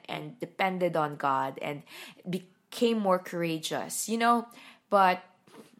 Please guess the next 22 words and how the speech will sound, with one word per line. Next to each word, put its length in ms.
it, 260
it, 300
it's 180
just 220
one 100
of 80
those 240
things 240
that, 220
that 300
I 100
think 380
happens, 640
and 200
you, 240
it's 200
easier 300
said 240
than 180
done. 320
So 520
I, 520